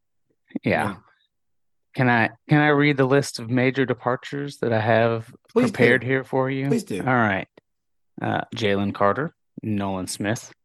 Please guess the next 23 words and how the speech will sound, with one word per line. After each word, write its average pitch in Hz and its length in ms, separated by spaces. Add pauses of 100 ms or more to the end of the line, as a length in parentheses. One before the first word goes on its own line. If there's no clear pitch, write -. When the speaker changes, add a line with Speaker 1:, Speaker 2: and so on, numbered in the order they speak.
(420)
Speaker 1:
Jalen 101 360
Carter, 101 400 (420)
Keely 107 300
Ringo, 104 500 (460)
Jalen 98 320
Carter, 120 420 (260)
Chris 202 220
Smith, 107 460 (360)
Jalen 131 360
Carter, 101 440 (160)
and 110 160
Robert 92 320
Beal. 87 300 (1200)
Speaker 2:
No 156 100
Bear 175 200
Alexander, 151 640 (320)
who 147 80
apparently 147 520 (440)
got 131 140
lied 165 300
to 151 120
by 131 100
Kirby. 131 480